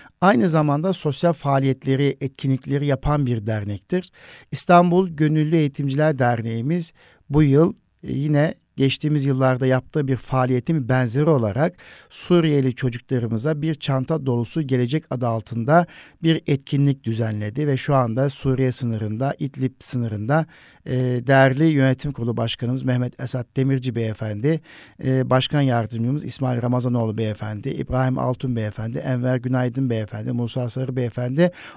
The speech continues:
olmak üzere birçok arkadaşımız, e, çantaları, içerisinde kırtasiye malzemelerin bulunduğu çantaları ulaştırmak üzere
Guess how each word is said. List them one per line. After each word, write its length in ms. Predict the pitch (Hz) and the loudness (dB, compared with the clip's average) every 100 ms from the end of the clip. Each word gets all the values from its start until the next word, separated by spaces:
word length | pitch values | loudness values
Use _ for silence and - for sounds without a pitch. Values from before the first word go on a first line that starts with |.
| - | 0
olmak 360 | 147 151 143 | 2 4 2
üzere 220 | 127 131 151 | 0 -4 -4
birçok 260 | 156 120 | -4 -6
arkadaşımız, 760 | 131 120 120 113 - 139 175 - - - - - | -4 -4 -4 -4 -2 0 0 -2 -16 -20 -20 -2
e, 300 | 131 135 131 | 2 4 2
çantaları, 720 | 120 156 156 151 139 127 117 | 0 2 2 2 2 2 2
içerisinde 600 | 117 - 135 127 - 147 | -2 0 0 0 0 -2
kırtasiye 520 | 151 135 - 127 139 170 | -2 -6 -4 -2 0 2
malzemelerin 600 | 160 131 131 127 123 117 | 4 4 2 0 0 -2
bulunduğu 380 | 135 123 131 165 | 0 -2 -2 -4
çantaları 560 | - 127 120 120 123 | -2 -4 -2 -2 -2
ulaştırmak 720 | - 135 120 - 113 127 131 | -2 -2 -2 -6 -4 -4 -4
üzere 280 | 113 113 147 | -6 -6 -4